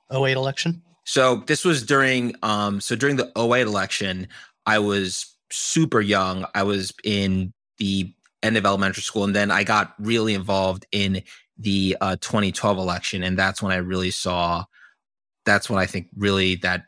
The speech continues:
Speaker 2: big
Speaker 1: Yeah.
Speaker 2: switch went off for me.
Speaker 1: Yeah, that's nuts, man. I, I, not in the, not, not so people can do math, but just, like, I remember knocking on doors in Cincinnati
Speaker 2: Yeah.
Speaker 1: in, in oh eight, and that same kind of electricity when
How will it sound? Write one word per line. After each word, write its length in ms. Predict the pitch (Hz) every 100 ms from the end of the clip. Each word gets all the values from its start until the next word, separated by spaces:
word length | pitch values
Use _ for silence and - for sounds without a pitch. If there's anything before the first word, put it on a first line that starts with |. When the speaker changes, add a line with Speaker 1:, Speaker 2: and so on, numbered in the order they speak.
| -
Speaker 2:
big 240 | 90 90
Speaker 1:
Yeah. 220 | 139 120 -
Speaker 2:
switch 400 | - 98 101 -
went 120 | -
off 120 | -
for 100 | -
me. 260 | 80 90 113 _ _ _ _ _ _
Speaker 1:
Yeah, 280 | 110 110 95 90 _ _ _
that's 240 | 117 110 98
nuts, 260 | 101 -
man. 180 | 92 92
I, 140 | 135 139
I, 140 | 151 160 _ _ -
not 240 | 180 202 170
in 140 | 156
the, 260 | 143 131 123
not, 240 | 131 131
not 220 | 127 123 -
so 100 | 123
people 220 | 107 107
can 120 | 101 104
do 100 | 92
math, 440 | 107 101 92 -
but 140 | 104
just, 240 | 82 117 -
like, 240 | 107 95 _ _ _ -
I 80 | 143
remember 280 | 151 131 110
knocking 320 | 104 - 107
on 100 | 101
doors 320 | 98 101 92
in 120 | 87 87
Cincinnati 760 | 101 87 107 120 95 85 82 -
Speaker 2:
Yeah. 480 | 113 113 90 87 87 _ _ _ _ _ -
Speaker 1:
in, 80 | 117
in 60 |
oh 180 | 110 104
eight, 240 | 143 107 98
and 120 | 131
that 260 | 123 123 -
same 300 | 160 147 127
kind 140 | 127
of 60 | 110
electricity 640 | 107 - - 131 110 104
when 340 | 95 98 98